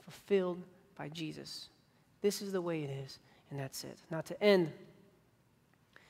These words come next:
if you want to come into relationship with Jesus, please do. If we have made our God into a yes man, into an appliance, if we've microchipped our God,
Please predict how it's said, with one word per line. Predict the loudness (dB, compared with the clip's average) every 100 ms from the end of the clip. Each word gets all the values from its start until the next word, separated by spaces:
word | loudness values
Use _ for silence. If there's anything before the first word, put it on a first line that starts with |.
| -20 -20 -20 -20 _ -20 _ _ _ _ _ _ _ _ 0
if | 0 2
you | 0
want | 4 4 2
to | -8
come | -2 0
into | 0 -2
relationship | -4 -2 -4 -6 -10
with | -10
Jesus, | -10 -8 -10 -12
please | -12 -10 -8 -8
do. | -10 -10 -12 -20 _ _ _ _ _ _ -16 -6
If | -4
we | 2
have | 2 4
made | 4 4 4 2 0
our | -4 -8
God | -4 -2 0 0 0 -2 -8 -18 -20 _ _ _ -12
into | -12 -10 -10
a |
yes | -6 -4 -4 -6
man, | -8 -8 -8 -10 -14 -20 -20 _ _ _ _ _ _ _ _ _ _ _ _ _ _ _ _ _ _ _ _ _ _ _ _ _ _ -12
into | -10
an | -12
appliance, | -4 -2 0 -4 -8 -12
if | -12
we've | -4
microchipped | 2 2 0 -8 -6 -6
our | -4
God, | -4 -6